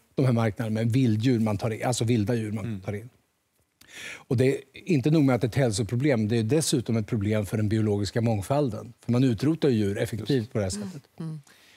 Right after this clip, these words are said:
Speaker 2: Men nu när vi vet om då, så gott som på, på gränsen till visshet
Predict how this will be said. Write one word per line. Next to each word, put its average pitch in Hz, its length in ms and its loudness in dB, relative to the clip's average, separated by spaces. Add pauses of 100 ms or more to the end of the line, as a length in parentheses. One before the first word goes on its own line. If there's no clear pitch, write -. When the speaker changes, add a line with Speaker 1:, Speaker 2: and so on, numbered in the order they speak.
(100)
Speaker 2:
Men 160 100 2
nu 185 100 4
när 185 100 4
vi 185 120 4
vet 170 320 0
om 214 260 2
då, 123 280 0
så 170 220 -2
gott 175 280 0
som 131 200 -2
på, - 240 -4
på - 140 -2
gränsen 127 240 0
till 127 100 -2
visshet 127 480 -4